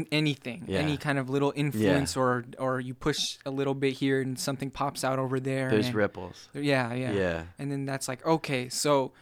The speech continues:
Speaker 1: out of real effort, something real does happen, and having that faith that even if you're not sure if the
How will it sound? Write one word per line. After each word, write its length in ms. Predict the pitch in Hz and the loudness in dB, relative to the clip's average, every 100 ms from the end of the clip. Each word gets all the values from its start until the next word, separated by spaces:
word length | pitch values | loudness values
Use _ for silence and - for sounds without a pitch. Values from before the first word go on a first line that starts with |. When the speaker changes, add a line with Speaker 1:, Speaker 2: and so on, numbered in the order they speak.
| - - | -8 2
Speaker 1:
out 260 | 160 170 | 4 6
of 380 | 170 143 131 - _ _ - | 4 2 0 -14 _ _ 2
real 380 | 175 180 175 - | 6 8 8 6
effort, 460 | 160 - 165 151 | 4 6 4 4
something 480 | - 190 165 175 143 | 2 0 2 0 2
real 500 | 160 185 170 156 151 - 135 | 4 8 8 6 0 -10 -14
does 720 | 127 143 165 160 143 135 - - | 2 8 8 8 4 0 -4 -8
happen, 540 | - 151 143 135 127 | 6 8 8 4 2
and 160 | 131 131 | 2 0
having 520 | 127 175 185 180 175 | 4 6 8 6 4
that 240 | 156 147 - | 4 2 2
faith 340 | - 160 156 139 | 2 2 2 0
that 300 | 139 135 - - - _ | 2 4 2 -8 -20 _
even 320 | 180 185 185 | 0 2 4
if 160 | 180 180 | 4 4
you're 160 | 170 | 2
not 280 | 156 160 160 | 4 2 2
sure 520 | - - 170 170 165 165 | -2 2 4 6 6 6
if 420 | 147 147 - - 139 | 2 0 -2 -14 -4
the 440 | 147 151 143 127 | 0 2 2 -2